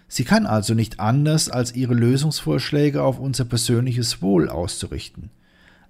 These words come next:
Also ist die Intuition immer ehrlich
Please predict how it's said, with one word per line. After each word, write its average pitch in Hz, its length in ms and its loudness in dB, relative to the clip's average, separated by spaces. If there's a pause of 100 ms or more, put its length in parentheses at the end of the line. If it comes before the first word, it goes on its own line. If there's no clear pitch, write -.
(120)
Also 107 420 4
ist 156 260 -2
die 170 80 -2
Intuition 147 680 -2 (140)
immer 185 360 2
ehrlich 117 600 2